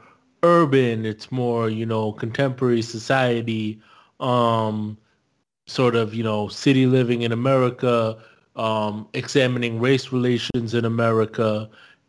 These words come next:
I, I, I wonder if that's what they're gonna try and tackle with this Green Lantern show, um, that they've lost now that they ended Black Lightning.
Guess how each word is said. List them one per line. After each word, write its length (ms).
I, 240
I, 440
I 80
wonder 320
if 340
that's 420
what 380
they're 280
gonna 220
try 320
and 200
tackle 500
with 320
this 240
Green 280
Lantern 500
show, 540
um, 360
that 220
they've 220
lost 500
now 200
that 140
they 180
ended 320
Black 300
Lightning. 440